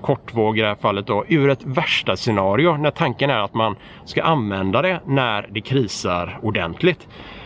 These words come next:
Med dagens gråzonsproblematik, ökande digitalisering, större utnyttjande av diverse radiobaserade system, telematik och så vidare,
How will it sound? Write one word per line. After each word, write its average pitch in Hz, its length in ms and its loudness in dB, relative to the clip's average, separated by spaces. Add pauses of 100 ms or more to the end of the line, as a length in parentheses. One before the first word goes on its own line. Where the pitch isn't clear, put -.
(180)
Med 143 160 4
dagens 175 520 2
gråzonsproblematik, 143 1400 2
ökande 135 680 2
digitalisering, 120 1160 0
större 151 500 2
utnyttjande 127 680 2
av 123 140 2
diverse 120 460 0
radiobaserade 123 880 2
system, 131 580 0
telematik 127 840 0
och 123 100 0
så 135 80 0
vidare, 113 340 2